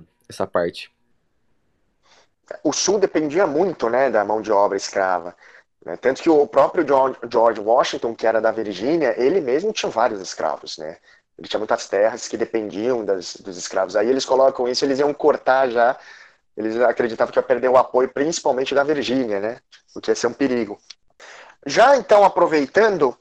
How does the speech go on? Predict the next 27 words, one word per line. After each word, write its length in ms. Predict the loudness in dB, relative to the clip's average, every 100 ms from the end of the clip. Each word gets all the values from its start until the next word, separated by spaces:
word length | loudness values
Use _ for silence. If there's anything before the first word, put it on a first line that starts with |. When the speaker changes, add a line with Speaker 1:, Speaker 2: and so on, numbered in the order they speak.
| _
Speaker 2:
eu 120 | -4 0
queria 340 | 2 4 4
passar 420 | 4 0 0 -2
então 320 | 0 0 0
pra, 540 | 2 4 4 6 4 2
pra 180 | 2 0
terceira 640 | 0 -2 -2 2 4 4
pergunta, 680 | 4 0 2 0 0 -2 -2 _ _ _ -20 -20 -20 _
que, 720 | -6 0 2 2 2 2 0 -4
que 120 | -4
é 560 | -4 -4 0 2 4 4
relacionado 920 | 2 2 2 0 -2 2 2 2 2
aos 240 | 2 2 2
dois 280 | 0 0
últimos 380 | -2 -2 -2 0
episódios, 680 | -2 -2 2 4 4 -2 -14 -16 -20 -20 _
que 160 | 0 6
é 180 | 6 6
após 500 | 2 2 4 4 4
todo 280 | 2 2 2
esse 160 | 0 -2
combate 520 | 0 2 4 4 2
político, 680 | -4 -2 0 0 -2 -2 0
né, 180 | 2 0
esse 160 | -2
combate 640 | -2 -2 2 4 4 2 -4
bélico, 720 | 2 6 6 4 -2 -8